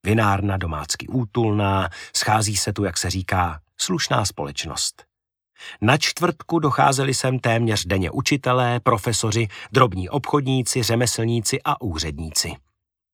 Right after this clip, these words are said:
Zřídka kdy zavítal cizí host. Společnost denních hostů bavila se různým způsobem, hovoříc hlavně o politických událostech.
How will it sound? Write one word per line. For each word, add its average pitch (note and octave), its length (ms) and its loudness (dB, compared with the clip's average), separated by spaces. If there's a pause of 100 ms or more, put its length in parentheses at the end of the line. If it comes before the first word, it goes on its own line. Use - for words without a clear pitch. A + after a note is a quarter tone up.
Zřídka D#3 500 2
kdy C3+ 180 2
zavítal B2+ 420 2
cizí E2 360 -2
host. - 320 -4 (520)
Společnost D3+ 580 4
denních B2 380 2
hostů B2+ 340 0
bavila G#2+ 320 2
se G2+ 180 0
různým G2+ 360 2
způsobem, F2+ 800 -2
hovoříc F2 680 -4
hlavně F2 360 -2
o - 120 -2
politických G#2+ 680 0
událostech. D2+ 800 -4